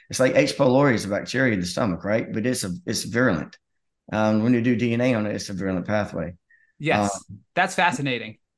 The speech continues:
Speaker 1: Yeah, and that makes it, that's what makes it so contagious, um, and keep, keeps it in a different, different category. I would say that, I mean, the replication sequences, the fact that it's so small,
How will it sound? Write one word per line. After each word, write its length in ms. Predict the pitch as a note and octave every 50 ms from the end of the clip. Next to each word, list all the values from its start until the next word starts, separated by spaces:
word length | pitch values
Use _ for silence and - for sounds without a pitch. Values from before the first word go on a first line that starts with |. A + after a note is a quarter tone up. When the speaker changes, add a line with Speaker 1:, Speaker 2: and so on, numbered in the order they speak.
| _ _ _ _ _ _ - -
Speaker 1:
Yeah, 140 | - A#2 A2
and 160 | G#2 A2 B2+
that 100 | C#3 C#3+
makes 220 | D3+ D3 C#3+ -
it, 100 | - - - - -
that's 160 | B2+ C3 -
what 120 | D3 C#3+
makes 220 | C3 C3 B2 - -
it 180 | A2+ A2 -
so 220 | - - - A2 A2+
contagious, 640 | - - - - C3+ C3+ B2+ - - G2+ - - - _ _ - _ _ _ _ _ _ _ -
um, 540 | - A2 A2+ A2 G#2+ G#2+ G#2 F#2+ - - - - -
and 160 | A2+ A2+ G2+
keep, 320 | - - C3 B2 - - -
keeps 280 | - C3 B2 - -
it 60 | A#2+
in 60 | - B2+
a 60 | A2+
different, 400 | G#2+ A2 A2+ - - G#2 F2+ - _ _ _ _ _ -
different 240 | G#2+ - - - -
category. 680 | - A#2+ A#2 A#2 A2 G2+ G2+ G2 F#2+ F#2 F2+ F2 - - _ _ _ _ _ _ _ _ _ -
I 80 | G#2+ A#2+
would 160 | C3 C#3 C3
say 320 | - - - C3 B2 A#2+
that, 360 | A2+ A2+ A2+ A2 A2 A2 - - -
I 100 | - A#2+
mean, 140 | A#2+ A#2
the 80 | A2 A2+
replication 560 | A#2+ C#3 C#3+ C#3+ E3+ E3 E3+ D#3 D3 - C#3+
sequences, 640 | C#3 - C#3 C#3 - C3 - - - B2+ A#2 A#2 - - - - _
the 100 | - A2+
fact 320 | - - C3 C3 C3 -
that 100 | - A2+
it's 180 | A2 A#2 A2 -
so 640 | - - - - C3 C3 C3+ C#3 C#3+ C#3+ D3 D3 D3
small, 800 | C#3+ - - - - B2+ C3 C3+ C3 A#2+ G#2+ G#2 G2 F2+ -